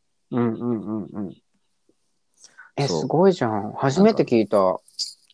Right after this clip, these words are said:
Speaker 2: え、嘘、言ったことあるよ、絶対。
Speaker 1: いや、その、バドミントンやってたみたいな話はね、
Speaker 2: うん。
Speaker 1: 多分してたと思うけど、
Speaker 2: うん。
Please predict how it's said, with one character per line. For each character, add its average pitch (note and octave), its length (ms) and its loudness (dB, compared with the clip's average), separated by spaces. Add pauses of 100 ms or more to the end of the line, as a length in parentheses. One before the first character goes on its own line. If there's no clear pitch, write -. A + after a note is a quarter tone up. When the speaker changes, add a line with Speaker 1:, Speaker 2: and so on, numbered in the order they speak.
Speaker 2:
え、 G2 80 -4
嘘、 G2 240 -2
言 E2 120 -4
っ - 20 -8
た - 100 -2
こ D#3 120 -4
と F#2+ 140 -4
あ G2 60 -4
る D#2+ 80 -6
よ、 C2+ 80 -8
絶 - 240 -16
対。 - 120 -14 (1600)
Speaker 1:
い E3 40 -2
や、 E3 80 0
そ C#3+ 60 -2
の、 D3 260 -2
バ D#3 100 2
ド G3 100 0
ミ G#3+ 100 2
ン G#3+ 40 0
ト F#3 80 0
ン D3 40 2
や C#3 100 0
っ - 40 -6
て F#3 100 0
た F3 80 0
み C#3 120 0
た A#2 100 -4
い G#2 40 -4
な G#2+ 60 -6
話 B2+ 300 -4
は G#2+ 140 -2
ね、 G2+ 260 -6 (480)
Speaker 2:
う D#3+ 100 -10
ん。 C#3+ 100 -14 (200)
Speaker 1:
多 D3+ 80 0
分 A#2+ 140 2
し - 80 -6
て E3 100 4
た C3 140 0
と B2+ 80 -6
思 A#2+ 200 0
う - 60 -6
け F2+ 120 -4
ど、 A2+ 280 -4 (280)
Speaker 2:
う - 60 -12
ん。 D2+ 180 -14